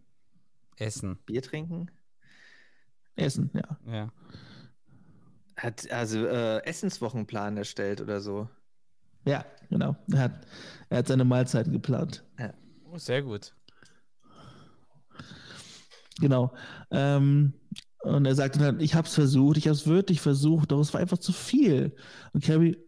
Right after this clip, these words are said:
Speaker 3: "Es ist nur ein Buch. Aber, aber lesen kannst du, oder?" <laughs> Und, äh, Doug halt dann, "Ja, nicht, wenn man mich zwingt."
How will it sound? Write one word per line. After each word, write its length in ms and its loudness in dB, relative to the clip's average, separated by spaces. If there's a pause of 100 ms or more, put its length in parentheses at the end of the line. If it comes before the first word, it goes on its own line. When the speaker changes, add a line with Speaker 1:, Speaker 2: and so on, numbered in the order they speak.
Speaker 3:
"Es 100 4
ist 120 4
nur 100 8
ein 100 8
Buch. 400 4 (680)
Aber, 240 2 (220)
aber 220 4
lesen 340 4
kannst 320 0
du, 160 4
oder?" 200 4 (460)
<laughs> 1600 0
Und, 600 2
äh, 40 2
Doug 220 2
halt 160 4
dann, 200 4
"Ja, 140 4
nicht, 180 4
wenn 100 6
man 140 6
mich 180 4
zwingt." 540 2